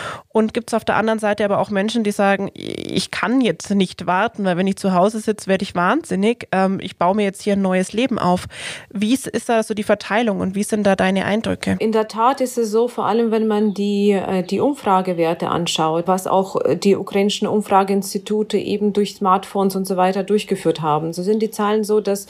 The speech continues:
Speaker 2: über zweiundachtzig Prozent der Menschen zurück in die Ukraine kommen wollen. Und die gelebte Realität, äh,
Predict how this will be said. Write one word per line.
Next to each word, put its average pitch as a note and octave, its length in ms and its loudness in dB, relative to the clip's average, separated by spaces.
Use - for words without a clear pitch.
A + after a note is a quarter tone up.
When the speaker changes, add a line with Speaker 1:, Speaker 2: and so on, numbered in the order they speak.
Speaker 2:
über A#3 380 0
zweiundachtzig G#3+ 920 -2
Prozent G3 560 0
der F#3+ 100 0
Menschen F#3+ 540 0
zurück G#3 320 -2
in G#3 120 0
die G3 120 0
Ukraine F#3 640 0
kommen D3+ 380 0
wollen. - 320 -2
Und G3+ 380 0
die G3+ 520 0
gelebte A#3+ 540 0
Realität, A#3+ 800 0
äh, G#3+ 240 0